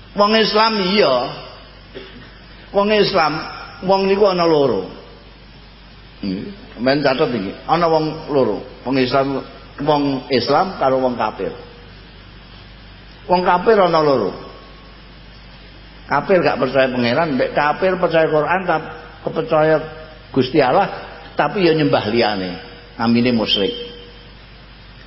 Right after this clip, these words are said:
Sing Islam ya ana loro. Islam njaba jero, ambekan njaba tok. Sing njaba jero jenenge mukmin, sing njaba tok jenenge munafik. Jadi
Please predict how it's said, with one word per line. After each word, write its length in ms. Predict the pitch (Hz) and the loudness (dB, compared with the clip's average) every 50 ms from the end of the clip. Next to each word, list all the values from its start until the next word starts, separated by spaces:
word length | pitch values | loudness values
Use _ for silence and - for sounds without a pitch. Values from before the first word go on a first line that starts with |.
| - - - - - - - | -20 -20 -20 -20 -20 -18 -8
Sing 220 | - - 208 202 190 | 0 0 0 2 4
Islam 320 | 240 226 - 240 262 269 233 208 | 2 4 4 4 4 4 4 4
ya 100 | 202 214 | 4 4
ana 140 | 214 214 | 4 2
loro. 500 | 214 220 226 233 226 208 190 170 175 165 - - - - - - - - - - - - | 2 4 4 4 4 4 4 2 0 -2 -6 -12 -16 -18 -20 -20 -20 -20 -20 -20 -6 -2
Islam 540 | 190 185 175 190 214 220 220 214 208 190 | 0 0 0 2 0 0 2 2 2 4
njaba 240 | 170 170 160 - 175 170 151 | 4 2 4 4 0 2 2
jero, 480 | 160 165 190 208 214 226 240 240 - - - - - - | 2 4 4 6 6 6 4 2 0 -4 -10 -12 -10 -4
ambekan 400 | 151 147 143 151 - 151 143 139 | -4 0 0 2 0 2 0 2
njaba 240 | 131 123 113 117 120 113 - | 2 2 2 2 0 0 2
tok. 200 | 107 98 - - - - - - - - - - - - | -2 -4 -4 -4 -10 -20 -20 -20 -20 -20 -20 -20 -16 -4
Sing 160 | 139 165 151 139 | -2 0 2 2
njaba 240 | 135 131 120 127 123 120 | 2 2 2 0 0 2
jero 240 | 127 143 165 180 | 2 2 4 2
jenenge 400 | 175 156 120 117 123 120 127 131 | 2 2 0 0 0 2 2 2
mukmin, 720 | 127 123 117 117 117 120 131 143 160 180 190 202 190 151 - - - - - - - - - - - - - - | 2 2 2 0 2 2 2 2 2 0 -4 -6 -8 -10 -12 -14 -20 -20 -20 -20 -20 -20 -20 -20 -20 -20 -20 -16
sing 380 | - - - 127 120 113 101 104 | -6 0 2 2 2 2 2 2
njaba 260 | 101 - 110 110 104 101 | 0 2 2 0 2 2
tok 140 | 127 123 - - | 0 -2 0 -2
jenenge 320 | 113 98 98 98 98 101 | -2 -2 -2 0 0 0
munafik. 560 | 98 95 95 92 90 92 - - - 67 - - - - - - - - - - - - - - - - - | 0 0 -2 -2 -2 -4 -4 -6 -8 -8 -8 -10 -18 -20 -20 -20 -20 -20 -20 -20 -20 -20 -20 -20 -20 -14 -10
Jadi 140 | 85 92 | -8 -4